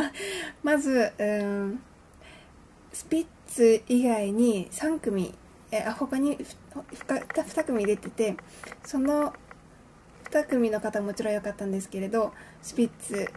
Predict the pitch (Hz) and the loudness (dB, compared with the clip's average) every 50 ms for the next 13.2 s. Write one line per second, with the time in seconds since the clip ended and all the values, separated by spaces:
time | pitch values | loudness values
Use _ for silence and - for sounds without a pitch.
0 | - - 233 226 233 254 262 254 254 247 240 294 277 269 - - - 262 208 190 | -6 0 4 6 6 6 6 4 2 4 4 4 4 4 0 -2 0 0 0 0
1 | 185 185 - - - - - 247 233 233 - 285 302 302 330 - 269 269 - 240 | 0 -2 -4 -10 -16 0 4 6 6 6 6 4 2 2 2 2 0 0 0 0
2 | 233 233 226 226 233 - - - 240 233 - 226 214 202 196 190 180 165 - - | -2 -2 -2 -2 -2 -4 -4 -6 -6 -4 -2 -2 -2 -2 -2 -2 -2 -4 -6 -10
3 | - - - - - - - - 190 175 170 151 127 117 110 - - - 240 254 | -16 -20 -20 -20 -20 -14 -8 -4 -2 -2 -2 -2 -6 -8 -8 -8 -4 0 2 2
4 | 277 285 277 269 254 - - - - - - 226 214 208 202 196 190 190 190 196 | 2 4 4 2 2 2 -2 -6 -12 -8 -6 -4 -4 -2 -2 -2 -2 -2 -2 -2
5 | 196 202 208 202 - 247 254 - - - - 302 285 285 - 294 285 285 277 269 | -2 -2 -4 -2 -4 -4 -4 -4 -8 -8 -6 -6 -6 -2 0 0 0 2 2 4
6 | 285 302 294 - - - - - - - - 233 226 214 220 214 214 214 220 220 | 4 4 4 4 0 -8 -14 -12 -10 -4 -2 -2 0 0 -2 -2 -2 -2 -2 -2
7 | 214 - 202 190 - - 196 190 190 190 190 - 202 196 214 226 233 233 226 226 | -4 -6 -10 -12 -8 -6 -4 -2 -2 -2 -2 -4 -4 -2 0 0 0 0 -2 -4
8 | - 220 214 220 226 - - 214 196 185 180 180 190 - 233 - - - - - | -4 -4 -4 -6 -6 -4 -4 -4 -2 -2 -4 -4 -6 -8 -10 -12 -14 -16 -18 -20
9 | - - - - - - - - - - - - - - - - - - - - | -20 -20 -20 -20 -20 -20 -20 -20 -20 -20 -20 -20 -20 -20 -20 -20 -20 -18 -16 -16
10 | - - - - - - - - - - 320 311 311 - - 262 247 247 240 233 | -18 -18 -18 -16 -16 -16 -16 -14 0 2 4 4 4 2 0 0 2 4 4 2
11 | 240 - - 480 - - 311 240 226 233 226 214 208 202 - - 262 233 - 240 | 2 0 -2 -2 -2 -2 -2 2 2 2 2 2 0 -2 -4 -6 -8 -6 -6 -6
12 | 233 - - 220 214 214 208 196 - - 269 247 233 233 - 285 220 202 202 208 | -6 -4 -4 -4 -2 -4 -4 -6 -6 -2 0 0 0 0 -2 -4 -6 -6 -4 -4
13 | 208 196 175 | -4 -4 -6